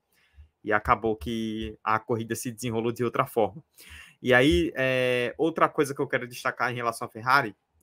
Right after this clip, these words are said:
até pra você comentar, Beatriz, se quiser também, o, eu tava lendo texto, é, textos depois da, do, da classificação, né, que a Ferrari fez essa pole surpreendente, e aí também entra a questão da temperatura, né, de novo,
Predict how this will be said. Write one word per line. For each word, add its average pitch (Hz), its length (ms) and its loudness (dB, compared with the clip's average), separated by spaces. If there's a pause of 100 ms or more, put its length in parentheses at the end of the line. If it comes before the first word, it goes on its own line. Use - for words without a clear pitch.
(140)
até 214 220 0
pra 170 320 4
você 127 240 -4
comentar, 120 340 -6
Beatriz, 107 300 -8
se - 80 -18
quiser 110 220 -6
também, 135 280 -6 (1400)
o, 123 340 -2
eu 139 60 -4
tava 175 220 2
lendo 151 200 -2
texto, 110 840 -6
é, 104 280 -2
textos - 680 -6
depois 127 480 -2
da, 104 380 2
do, 98 420 -14
da 107 120 -4
classificação, - 760 -4
né, 113 240 -12
que 104 80 -4
a 95 40 0
Ferrari 113 360 2
fez 107 140 -2
essa 104 180 -2
pole 107 240 -2
surpreendente, 123 760 -4 (800)
e 135 140 2
aí 127 160 10
também 127 340 4
entra 131 200 -4
a - 20 -20
questão 127 220 -8
da 117 80 0
temperatura, 123 580 0
né, 113 140 -2
de 131 120 -4
novo, 123 460 -2